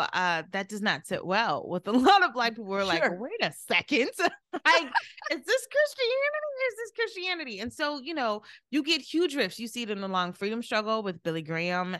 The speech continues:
Speaker 1: and,
Speaker 2: Mm-hmm.
Speaker 1: um, uh, Martin Luther King, uh, Doctor Martin Luther King Junior,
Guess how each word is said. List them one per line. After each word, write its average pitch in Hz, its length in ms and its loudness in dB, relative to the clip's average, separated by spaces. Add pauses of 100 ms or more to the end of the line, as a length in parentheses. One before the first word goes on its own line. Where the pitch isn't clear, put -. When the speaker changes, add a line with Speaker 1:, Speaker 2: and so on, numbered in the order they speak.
Speaker 1:
and, 156 220 -4
Speaker 2:
Mm-hmm. - 140 -8
Speaker 1:
um, 147 440 -6 (580)
uh, 160 280 0
Martin 165 300 -2
Luther 170 180 -8
King, 165 520 -6
uh, 151 180 -4
Doctor 165 260 -4
Martin 151 180 -4
Luther 156 140 -10
King 147 160 -6
Junior, 262 640 0